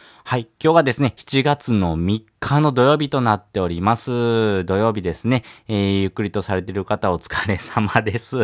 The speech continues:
<laughs> また今日お仕事の方、いってらっしゃい。頑張ってくださいね。まあ、コツコツと頑張っていきましょう。もう七月もね、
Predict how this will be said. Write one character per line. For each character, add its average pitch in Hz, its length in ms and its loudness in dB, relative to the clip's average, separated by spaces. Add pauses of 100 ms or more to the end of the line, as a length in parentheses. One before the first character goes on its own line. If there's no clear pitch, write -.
(220)
<laughs> - 240 -12
ま 180 100 6
た 151 60 -2
今 - 80 -12
日 180 60 2
お 147 120 6
仕 196 100 2
事 175 180 2
の 147 60 0
方、 139 320 2
い - 80 -2
っ - 60 -8
て 180 100 6
ら 185 60 8
っ - 20 2
し - 160 -4
ゃ 190 60 4
い。 175 100 -6 (220)
頑 107 160 0
張 110 60 2
っ 110 40 -4
て - 80 -12
く 127 80 -4
だ 127 100 -2
さ 117 180 -2
い 110 80 0
ね。 139 200 2 (420)
ま 110 180 2
あ、 90 60 -4
コ 110 160 -2
ツ - 140 -8
コ 127 120 -4
ツ - 120 -8
と 113 100 0
頑 92 240 0
張 107 60 2
っ 104 100 -4
て 113 80 -2
い 107 80 -4
き - 80 -8
ま 120 140 0
し - 80 -2
ょ 135 80 4
う。 - 20 2
も 107 200 2
う - 20 -4
七 - 180 -6
月 135 260 -2
も 92 140 2
ね、 110 200 0